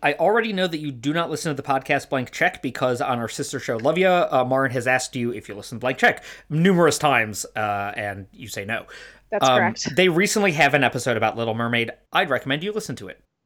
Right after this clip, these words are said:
Speaker 1: They like
Speaker 2: Okay.
Speaker 1: it. They are pro smooching, so
Speaker 2: Yeah,
Speaker 1: they are.
Speaker 2: it rules.
Speaker 1: They, yeah.
Speaker 2: Um, also,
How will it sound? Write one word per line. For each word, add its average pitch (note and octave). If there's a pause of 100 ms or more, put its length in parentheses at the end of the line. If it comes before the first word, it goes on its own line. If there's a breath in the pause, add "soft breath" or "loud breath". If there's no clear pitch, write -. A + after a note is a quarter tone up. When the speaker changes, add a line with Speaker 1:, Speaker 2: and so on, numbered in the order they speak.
Speaker 1:
They D#3
like D3+
Speaker 2:
Okay. -
Speaker 1:
it. - (140)
They C#3
are A#2
pro D3+
smooching, D3+ (240)
so A2
Speaker 2:
Yeah, A#4
Speaker 1:
they A2+
are. G2+
Speaker 2:
it D4
rules. F4
Speaker 1:
They, -
yeah. C3+ (400 loud breath)
Speaker 2:
Um, C#4+ (140)
also, D4